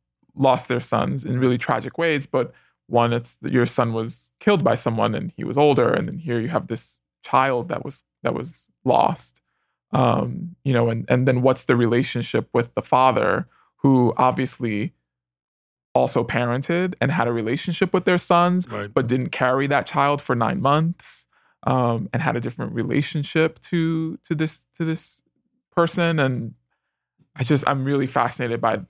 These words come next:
Speaker 1: those investigations, and
Speaker 2: Yeah, yeah.
Speaker 1: um,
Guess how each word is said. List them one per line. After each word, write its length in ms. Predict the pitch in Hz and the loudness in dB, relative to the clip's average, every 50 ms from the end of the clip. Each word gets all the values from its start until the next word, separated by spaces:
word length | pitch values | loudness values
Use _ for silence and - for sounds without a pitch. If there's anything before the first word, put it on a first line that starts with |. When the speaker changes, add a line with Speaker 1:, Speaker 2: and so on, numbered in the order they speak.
| _ | _
Speaker 1:
those 320 | - - 120 117 - - - | -4 -2 0 0 0 0 -2
investigations, 1120 | - - 104 117 110 - - - 104 - 104 98 87 - - 117 98 - - 190 180 - | -4 -2 0 0 0 0 -2 -6 -4 -4 -4 -4 -4 -4 -6 -6 -6 -6 -6 -8 -6 -6
and 300 | 117 113 110 107 110 - - | -6 -6 -6 -8 -10 -4 -2
Speaker 2:
Yeah, 240 | 139 170 170 - - - _ _ - | 0 0 0 -2 -8 -14 _ _ -14
yeah. 220 | 110 104 139 143 | -10 -6 -2 0
Speaker 1:
um, 500 | 123 120 120 120 123 127 139 123 120 - | 0 0 0 0 -2 -4 -8 -10 -12 -14